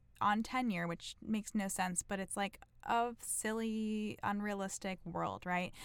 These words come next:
So that's a story that I want to tell. But even within that, I have to figure out my why, right? What do I want the audience to leave with? Why is it important that this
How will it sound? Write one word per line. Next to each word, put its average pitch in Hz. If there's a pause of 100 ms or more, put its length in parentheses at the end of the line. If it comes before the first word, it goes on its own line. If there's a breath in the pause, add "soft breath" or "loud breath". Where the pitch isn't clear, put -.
So -
that's 247
a 285
story 247
that 208
I 185
want 185
to 196
tell. - (260 loud breath)
But -
even 262
within 202
that, 190 (180 loud breath)
I -
have 214
to 208
figure 185
out -
my 170
why, 165
right? 175
What 185
do 196
I 190
want 185
the 180
audience 170
to -
leave 175
with? 175
Why 175
is 175
it 180
important 180
that 175
this 170